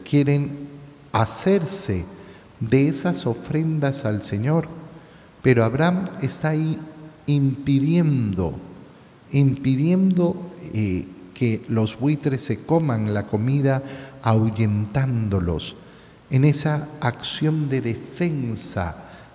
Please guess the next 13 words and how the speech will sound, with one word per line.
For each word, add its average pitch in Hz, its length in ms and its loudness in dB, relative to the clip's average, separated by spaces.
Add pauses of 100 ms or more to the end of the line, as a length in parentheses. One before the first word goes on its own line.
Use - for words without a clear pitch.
de 123 80 4
aquello 143 400 2
que 135 120 2
le 110 160 2
pertenece 147 1120 0
al 117 160 0
Señor. 110 480 -2 (960)
No 123 180 2
le 151 160 2
pertenece 135 800 0
a 127 40 0
los 110 340 -2
buitres. 107 680 -4